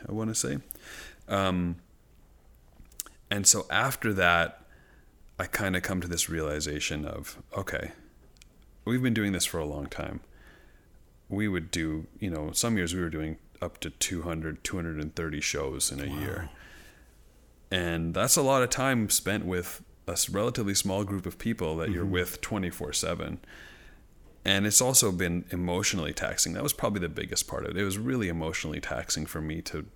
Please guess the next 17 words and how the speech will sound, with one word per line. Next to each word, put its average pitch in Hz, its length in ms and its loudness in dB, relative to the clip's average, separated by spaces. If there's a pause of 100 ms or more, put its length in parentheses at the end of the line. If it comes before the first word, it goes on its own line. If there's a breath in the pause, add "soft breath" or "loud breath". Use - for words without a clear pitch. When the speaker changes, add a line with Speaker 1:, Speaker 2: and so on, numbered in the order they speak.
(120)
Speaker 1:
to 78 240 -6 (120)
constantly 90 460 0
be 82 140 -4
trying 85 220 -4
to 76 60 -6
figure 80 340 -4
out 73 180 -4
how 80 220 -2
do 80 100 -4
we 78 240 -6 (380)
steer 85 400 0
this 82 160 -2
ship - 280 2
in 82 100 -6
the 80 120 -4
other 82 160 -4
direction, - 480 -6